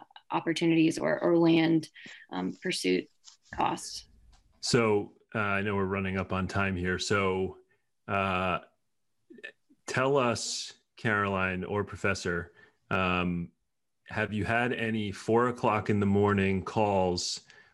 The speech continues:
Speaker 2: about a toilet overflowing in a property or a water main bursting or any sort of other, like, what's the kind of craziest, uh, property management, asset management, uh, issue that you've faced?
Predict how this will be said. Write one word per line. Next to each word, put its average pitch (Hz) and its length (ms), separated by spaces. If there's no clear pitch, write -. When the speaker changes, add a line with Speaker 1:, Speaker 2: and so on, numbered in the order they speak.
Speaker 2:
about 98 340
a 90 120
toilet 120 500
overflowing 98 800
in 90 100
a 90 40
property 90 760
or 90 560
a 98 80
water 117 320
main 107 320
bursting 95 800
or 95 480
any 139 240
sort 127 240
of 113 80
other, 113 160
like, 107 180
what's 143 240
the 139 100
kind 123 240
of 110 120
craziest, 113 800
uh, 95 80
property 120 480
management, 104 500
asset 104 360
management, 98 520
uh, 92 500
issue 123 360
that 101 260
you've 104 180
faced? 101 520